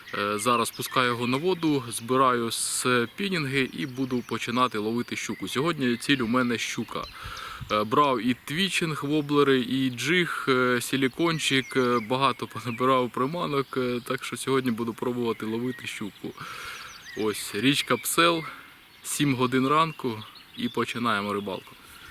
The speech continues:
Ну що, друзі, вже на воді. Е, зараз збираю спінінги і будемо починати рибалочку. Сьогодні в мене є пару обновок.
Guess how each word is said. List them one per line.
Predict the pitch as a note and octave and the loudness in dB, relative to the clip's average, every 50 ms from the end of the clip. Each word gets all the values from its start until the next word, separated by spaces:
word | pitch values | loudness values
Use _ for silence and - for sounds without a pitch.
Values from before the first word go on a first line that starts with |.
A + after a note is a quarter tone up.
| - - - - - - - | -20 -20 -20 -20 -14 -8 -4
Ну | C#3+ | 0
що, | - A#3+ G#3+ | 2 2 2
друзі, | D#3+ D3+ D3 C3+ A#2 - G#2+ G#2 G2 - - - - - - - - - - | 4 2 0 0 -2 -4 -4 -6 -6 -6 -6 -8 -8 -10 -10 -12 -12 -12 -12
вже | A#2 A2+ C3+ D3+ D3 | -8 0 2 2 2
на | D3+ D3 | 4 2
воді. | C#3+ D3+ D#3 E3 G3 G#3 G3+ F3 - - - - - - - - - - | 2 2 0 0 -2 -4 -4 -4 -6 -10 -14 -16 -16 -16 -16 -14 -10 -8
Е, | A2 A2 G#2+ G#2+ - - - - | -6 -6 -4 -6 -6 -8 -8 -10
зараз | - A2+ C3 C3+ B2+ B2+ A2+ | -6 -2 0 0 0 0 -2
збираю | A#2 A#2+ C3+ C3+ C3+ B2+ B2 | -2 0 2 4 4 2 2
спінінги | - - F#3+ F3+ D#3+ C#3 A#2+ A#2 | 0 0 2 2 2 2 0 -2
і | - - F#3+ | -4 -6 -4
будемо | E3+ D3 C#3 C3+ B2+ B2 | -2 0 0 0 0 -2
починати | - B2 - - C3 C3+ C3 B2 - A#2+ - - - - - - - - - | -2 -6 -6 -4 -2 -2 -2 -2 -2 -4 -4 -6 -10 -14 -14 -14 -16 -14 -6
рибалочку. | B2 A#2+ B2+ B2+ A#2+ A#2+ A2 G#2 G2 - - - - - - A2 G#2+ G#2 G#2 G#2 G2+ | -4 -2 -2 -2 -2 -2 -2 0 -2 -4 -6 -8 -8 -4 -2 0 0 2 2 0 0
Сьогодні | - - C3 C#3 C#3 C3 C3 C3 | -2 0 2 2 2 2 2 -2
в | B2 | 0
мене | B2+ C3+ C3+ C3+ B2+ A#2 | 0 0 -2 0 -2 -2
є | A#2 B2 C3+ C3 B2 | -2 0 0 0 0
пару | - - B2+ B2+ A#2+ A#2+ A#2 | 0 0 0 0 2 2 0
обновок. | A#2 A#2+ D3 F3+ G3+ G3 F3+ E3+ D#3+ C#3+ | -2 -2 -4 -4 -2 0 2 2 2 0